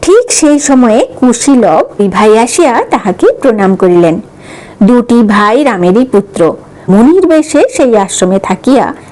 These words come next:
লেখাপড়া শিখেন। দেবতার মতো সুন্দর, গান্ধর্বের মতো মিষ্টি গান গাহেন। মুনি বলিলেন, "এই আমার রামায়ণের উপযুক্ত গায়ক।" সেই দুটি ভাইকে পরম যত্নের সহিত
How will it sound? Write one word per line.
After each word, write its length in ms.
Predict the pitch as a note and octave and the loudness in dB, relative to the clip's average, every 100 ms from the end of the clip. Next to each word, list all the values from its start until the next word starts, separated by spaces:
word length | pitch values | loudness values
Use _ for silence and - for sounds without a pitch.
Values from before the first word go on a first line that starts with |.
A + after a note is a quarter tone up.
| - | -2
লেখাপড়া 520 | F#3+ F#3+ - G#3 A#3+ | 0 0 -4 -2 -2
শিখেন। 400 | - C4+ B3 A#3+ - - G3 | -2 -2 -2 -2 -6 -4 0
দেবতার 520 | C4 C#4 D4+ D#4+ D4 | 0 0 2 2 2
মতো 260 | D4 D4+ | 2 2
সুন্দর, 520 | D#4 - C4 C4 D4+ A#4 - - - | 0 2 2 4 2 0 -4 -12 -4
গান্ধর্বের 680 | G3 G3+ B3 F4 E4+ F#4+ | 0 0 2 0 2 0
মতো 240 | G4 F#4+ F#4+ | 0 0 2
মিষ্টি 400 | C#4 B3+ - C4+ | 0 0 -2 0
গান 300 | G3+ F#3+ F3 | 0 -2 -2
গাহেন। 400 | D#3 F3+ D#3 - - - - - - - - - - - | -2 -2 -4 -6 -16 -20 -20 -20 -20 -20 -20 -20 -14 -4
মুনি 180 | F#3+ F#3 | -2 0
বলিলেন, 480 | F#3+ A#3+ C#4 A#3+ E4 - - - - - - - - | 2 2 2 0 -4 -8 -20 -20 -20 -20 -20 -8 0
"এই 500 | A3+ B3+ B3+ A#3+ A3+ | 2 2 2 2 2
আমার 320 | G3+ G3 F#3 | 0 0 0
রামায়ণের 600 | F3+ E3 D#3+ F3 D4+ A#4+ | -2 -2 -2 0 0 0
উপযুক্ত 560 | - F3+ E3+ E3 - E3 | 0 -2 -2 -4 -4 -2
গায়ক।" 340 | C#3+ D#3+ D3+ - - - - - - - - | 0 0 -2 -6 -20 -20 -20 -20 -20 -20 -16
সেই 380 | - A3 G#3 G3+ | -4 0 2 2
দুটি 260 | G3+ G3+ G3 | 0 0 0
ভাইকে 480 | - F#3+ G3 G#3 F#3 - | 0 0 0 0 0 -2
পরম 360 | D#3+ F#3+ F#3+ | -2 0 0
যত্নের 460 | F3+ D3+ - G#3+ A#3+ | -2 -4 -2 0 0
সহিত 460 | - A#3 A3 G#3 | 0 0 2 0